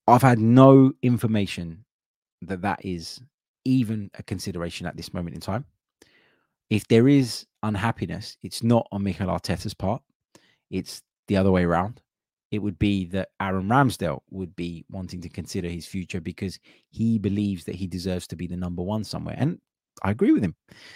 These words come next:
Um, but also, <sighs> this is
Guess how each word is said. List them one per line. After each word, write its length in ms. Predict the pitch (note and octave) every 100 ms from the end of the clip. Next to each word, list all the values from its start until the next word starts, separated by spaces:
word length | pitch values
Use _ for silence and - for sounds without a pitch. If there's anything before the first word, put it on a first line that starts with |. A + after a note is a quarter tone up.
| - _ _
Um, 480 | A#2 A#2+ B2 B2 B2 _ _ _ _ _ - -
but 240 | A2+ A#2+ -
also, 640 | F3 E3+ - C3+ A2+ A2+ - _ _ _ _
<sighs> 600 | - - _ _ _ _
this 300 | B2 F#3+ -
is 400 | G#3 D3+ G#2+ -